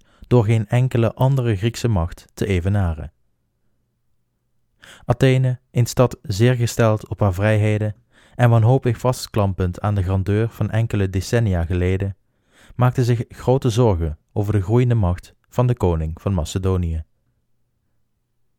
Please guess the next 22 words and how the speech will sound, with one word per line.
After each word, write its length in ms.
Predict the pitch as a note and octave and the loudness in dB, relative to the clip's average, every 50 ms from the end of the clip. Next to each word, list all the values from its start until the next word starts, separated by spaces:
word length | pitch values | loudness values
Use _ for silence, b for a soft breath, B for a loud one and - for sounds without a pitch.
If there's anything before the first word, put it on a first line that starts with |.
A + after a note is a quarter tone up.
| _ _ _ _ _ _ _ _ B B B B B B | _ _ _ _ _ _ _ _ B B B B B B
Philip 380 | - - F3 D#3+ D#3 D3+ - - - - | -2 0 2 2 2 2 0 -6 -14 -8
was 240 | D3 B2+ C3 C3 - | -2 0 0 2 2
nog 140 | B2+ G#2+ | 0 2
niet 180 | B2 C3+ C3 - | 2 0 0 0
klaar. 460 | - - G#2 E2+ D#2 D2+ - _ _ _ _ _ _ _ _ _ _ _ _ _ | 0 0 0 0 0 -4 -8 _ _ _ _ _ _ _ _ _ _ _ _ _
Zijn 220 | - - B2+ A2+ | 0 2 2 4
doel 280 | G2 F#2+ F#2 F#2+ G2+ G2 F#2+ | 4 2 0 0 -4 -4 -2
bleef 200 | G#2 G#2 F#2+ - | -2 -2 0 0
onveranderd: 800 | F#2+ F#2 F2 F2+ G2 G2 A2 G#2+ G2 D#2+ D2+ C#2+ - - - _ _ _ _ _ _ _ | -4 -4 -2 -4 -2 0 0 0 0 -2 -6 -8 -10 -16 -20 _ _ _ _ _ _ _
het 220 | _ - A2+ - | _ -6 -6 -2
verenigen 500 | - B2 A2+ A#2 B2+ B2+ C3 A#2+ B2 A#2+ | 0 0 2 2 2 2 2 0 0 0
van 160 | A2+ A#2 A2+ | 0 0 0
Griekenland 640 | G2 G2 A#2+ A2+ - F#2+ E2+ D#2+ E2 F2+ - - - - | 0 0 -2 -2 -2 -2 -2 -2 -2 -6 -8 -14 -18 -6
onder 240 | - B2+ A#2+ A2 G2 | -2 0 0 0 0
zijn 280 | E2+ F2+ E2+ E2 D#2+ E2 | 0 0 -2 -2 -2 -2
vlag. 420 | F#2+ G#2+ G2 E2 - - - _ _ _ _ _ _ _ _ _ _ _ _ _ _ _ _ _ _ _ _ _ _ _ _ | 0 0 0 0 -2 -6 -16 _ _ _ _ _ _ _ _ _ _ _ _ _ _ _ _ _ _ _ _ _ _ _ _
Er 160 | - B2+ C3 | -2 0 2
was 200 | C3 C#3 C#3 - | 2 2 0 0
echter 340 | - B2+ A#2 - - A#2 - - | -2 -4 -2 -2 -4 -6 -4 -2
één 200 | - C3 C#3 C3 | 0 0 0 0
probleem. 520 | - B2 A2+ G#2+ G#2 F2+ D2+ D2 D2 D#2 - _ _ _ _ _ _ _ _ _ _ _ _ _ _ _ _ _ _ _ _ _ _ - | 0 -2 0 0 0 0 -2 -4 -8 -14 -20 _ _ _ _ _ _ _ _ _ _ _ _ _ _ _ _ _ _ _ _ _ _ -4
Athene 500 | - B2 - - D3 C#3+ C#3 C#3 C3 - | -2 0 2 4 4 4 4 4 2 0